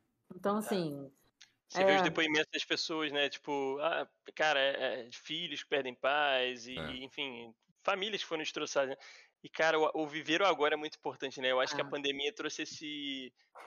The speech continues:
Speaker 2: esse recado, né? Fala quem que você ama, as pessoas que estão ao, ao seu redor, sabe? Vivencie, abraça, sinta, né?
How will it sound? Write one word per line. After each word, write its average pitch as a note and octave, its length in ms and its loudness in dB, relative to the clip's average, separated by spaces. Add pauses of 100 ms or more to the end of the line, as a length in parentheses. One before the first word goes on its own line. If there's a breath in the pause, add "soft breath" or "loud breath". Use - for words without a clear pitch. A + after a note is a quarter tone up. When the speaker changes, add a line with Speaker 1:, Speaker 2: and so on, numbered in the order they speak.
Speaker 2:
esse C#3+ 200 -8
recado, C3+ 520 2
né? C3 220 2 (500 soft breath)
Fala A3+ 320 4
quem - 440 -4
que F#3 60 -14
você F3 240 -4
ama, F#3 220 4
as - 80 -4
pessoas D#3 240 -6
que - 40 -4
estão D#3 120 2
ao, D3+ 220 2
ao D3 60 -2
seu D3+ 160 -4
redor, C#3+ 440 2
sabe? C3 300 -2
Vivencie, F3+ 680 -6
abraça, D#3+ 580 2
sinta, E3 540 -4
né? E3 140 2